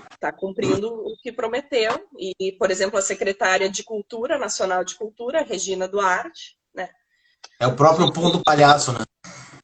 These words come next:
Speaker 1: É o pum do, é o pum do palhaço. Aquela fala, aquela entrevista que ela deu, é, totalmente,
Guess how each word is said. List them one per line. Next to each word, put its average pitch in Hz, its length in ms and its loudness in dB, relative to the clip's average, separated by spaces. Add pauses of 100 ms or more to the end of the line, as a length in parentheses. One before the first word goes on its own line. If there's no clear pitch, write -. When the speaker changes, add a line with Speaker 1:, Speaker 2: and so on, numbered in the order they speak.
(440)
Speaker 1:
É 214 120 8
o 220 120 2
pum 202 240 2
do, 214 280 -4
é 196 140 4
o 196 80 6
pum 208 240 -4
do 233 120 -6
palhaço. 247 840 0 (300)
Aquela 196 380 0
fala, 196 420 2
aquela 196 260 0
entrevista 202 580 -4
que - 140 -8
ela 175 220 2
deu, 180 580 -4
é, 170 160 -4
totalmente, 196 1120 -2